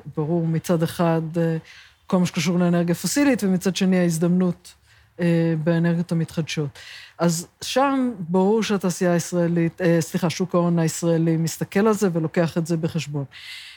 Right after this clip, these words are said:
איפה שזה עוד, אה, מתחיל להתעורר, זה באמת בשני היבטים. אחד, ההיבט של ההתייעלות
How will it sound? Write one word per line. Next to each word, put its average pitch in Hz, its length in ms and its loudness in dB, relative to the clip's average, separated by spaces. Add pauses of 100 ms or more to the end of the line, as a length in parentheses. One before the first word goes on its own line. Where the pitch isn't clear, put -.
איפה 285 220 0
שזה 196 320 2 (120)
עוד, 226 400 0
אה, 185 400 2
מתחיל 180 400 0
להתעורר, 226 580 0
זה 196 100 -2
באמת 196 320 0
בשני 190 300 0
היבטים. 170 540 0 (640)
אחד, 214 340 2
ההיבט 185 600 2
של 180 160 0
ההתייעלות 156 840 0